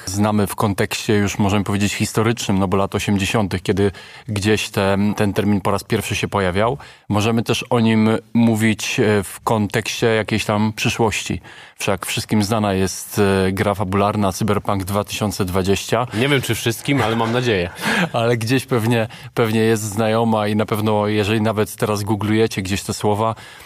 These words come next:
Speaker 1: no to ten termin na pewno wypłynie w kontekście gry wydawnictwa Kopernikus i nagle okazuje się, że, e,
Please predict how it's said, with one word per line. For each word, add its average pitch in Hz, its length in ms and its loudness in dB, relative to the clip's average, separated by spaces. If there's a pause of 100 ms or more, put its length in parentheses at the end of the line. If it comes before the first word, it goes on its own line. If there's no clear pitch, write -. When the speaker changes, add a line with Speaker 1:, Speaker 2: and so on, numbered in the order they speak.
(280)
Speaker 1:
no 110 260 2
to 107 260 0
ten 110 300 0
termin 113 480 2
na 107 100 0
pewno 107 280 0
wypłynie 107 440 0
w - 60 -12
kontekście 101 640 0 (160)
gry 101 400 0
wydawnictwa 101 500 0
Kopernikus 101 680 0
i 131 40 0
nagle 139 260 2
okazuje 104 480 0
się, 120 260 2
że, 117 360 0 (380)
e, 113 40 0